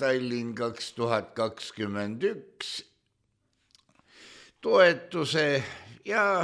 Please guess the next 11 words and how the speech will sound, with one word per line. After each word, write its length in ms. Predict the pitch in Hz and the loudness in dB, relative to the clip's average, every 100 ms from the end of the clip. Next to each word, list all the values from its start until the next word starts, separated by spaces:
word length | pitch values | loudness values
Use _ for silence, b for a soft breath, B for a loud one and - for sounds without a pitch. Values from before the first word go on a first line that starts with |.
| 135 | -2
summa 480 | - - 160 147 139 | -10 -4 -2 2 2
pole 240 | 139 156 156 | 2 0 0
sugugi 480 | 143 233 240 208 185 | -2 -4 -4 2 2
väike, 560 | 202 208 165 - 110 104 | 4 2 0 -2 -2 -2
see 160 | 117 | -2
on 160 | 131 127 | -4 -4
kakssada 880 | 220 - - - 160 160 123 139 127 | -6 -6 -12 -8 -2 -2 0 0 0
neli 640 | 139 165 151 143 117 90 | -2 -2 -2 -4 -6 -4
tuhat 560 | 202 185 151 147 131 - _ - B B B B B | 0 2 4 2 0 -6 _ -20 B B B B B
viiskümmend 1040 | 104 160 170 - - 143 135 131 123 117 | -4 -2 -2 -4 -4 0 0 0 -4 -4
viis 720 | 113 156 156 139 113 104 - | -8 -8 -6 -4 -4 -4 -6